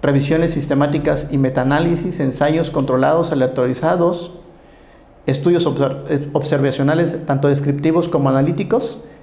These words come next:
y revisiones narrativas y reporte de casos. Entonces es una guía que está muy bien fundamentada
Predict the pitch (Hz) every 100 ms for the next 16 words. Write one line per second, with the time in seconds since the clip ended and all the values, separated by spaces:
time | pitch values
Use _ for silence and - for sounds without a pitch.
0 | - - 175 190 - 147 143 160 165 170
1 | 170 - - 143 135 131 156 160 151 135
2 | 131 135 143 143 143 185 185 - 143 165
3 | 160 151 165 151 156 156 - 151 151 151
4 | 156 156 131 127 127 151 156 160 -